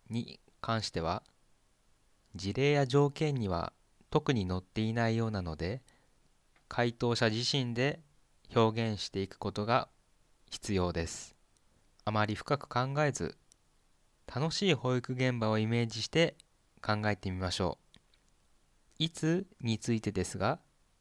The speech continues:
こちらも回答者で考えていく必要があるかと思います。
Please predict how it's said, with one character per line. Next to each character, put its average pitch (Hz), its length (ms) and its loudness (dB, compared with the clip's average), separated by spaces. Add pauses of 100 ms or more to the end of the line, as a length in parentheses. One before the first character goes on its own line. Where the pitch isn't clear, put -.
(120)
こ 104 100 -2
ち 117 160 0
ら 120 100 0
も 135 280 -2 (340)
回 131 240 0
答 143 180 2
者 131 160 2
で 147 220 2 (340)
考 104 340 0
え 104 100 2
て - 100 -6
い 90 60 -2
く 95 120 -4
必 - 200 -4
要 92 160 0
が 98 200 0 (160)
あ 101 140 6
る 101 80 0
か 185 100 -2
と - 140 2
思 95 220 2
い 90 40 0
ま 87 160 -2
す。 - 240 -10